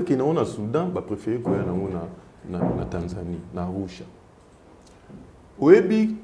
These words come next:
président Abiyarimana, tant que bayaka kosala accord de paix na, na Kagame, baye na Arusha, basisi na Arusha boye, ba signé accord. Ah, bon, ça va, toyokani, eh.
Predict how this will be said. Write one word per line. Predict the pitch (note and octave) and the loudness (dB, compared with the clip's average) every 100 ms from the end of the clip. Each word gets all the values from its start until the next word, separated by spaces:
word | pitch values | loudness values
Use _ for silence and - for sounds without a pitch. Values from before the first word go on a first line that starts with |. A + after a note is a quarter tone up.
| - - - - - - - - | -16 -20 -20 -20 -20 -20 -20 0
président | C3+ B2 C#3 C3+ F3+ | 4 4 2 2 2
Abiyarimana, | E3 G#2+ A2 G2 G2 F#2+ F#2+ G2+ G#2+ | 2 2 2 2 -2 -4 -4 -6 -2
tant | E3+ | 0
que | D3 | 2
bayaka | G#2 A2+ C3 C#3+ | 2 2 2 0
kosala | G#2+ - B2+ G2 | -2 0 0 -2
accord | G2 B2+ A2 | 0 0 0
de | F#2 | -2
paix | - A2+ | -2 -2
na, | A2 A2 A2 A2 - | -2 -4 -4 -8 -10
na | G#2 A2 G#2+ - | -6 -6 -6 -10
Kagame, | F#2+ E2 A#2 A2 F#2+ F2+ - - - - - - | -8 -2 0 0 -4 -8 -14 -20 -20 -20 -20 -8
baye | F2+ A2 B2+ | -2 0 0
na | G2 | 0
Arusha, | F2+ G#2+ G#2+ E2 | 0 -2 -4 -4
basisi | F2 F2 A2 - | -4 -6 -10 -8
na | G2+ | -8
Arusha | F2+ G#2 - | -6 -6 -4
boye, | F2 E2+ F2+ A#2 - - | -6 -4 -6 -6 -12 -10
ba | G2 | -10
signé | - G#2+ G#2+ | -6 -2 0
accord. | A#2 F2+ - G2+ F#2 A#2 | 0 -2 0 0 0 -4
Ah, | C#3+ - | -6 -2
bon, | A2+ D3 | 0 0
ça | A#2+ | 0
va, | A2+ B2 | -2 -4
toyokani, | B2 A2+ - A#2+ A2+ A2 | -2 -2 -2 -2 -2 -4
eh. | G#2 F#2+ | -6 -8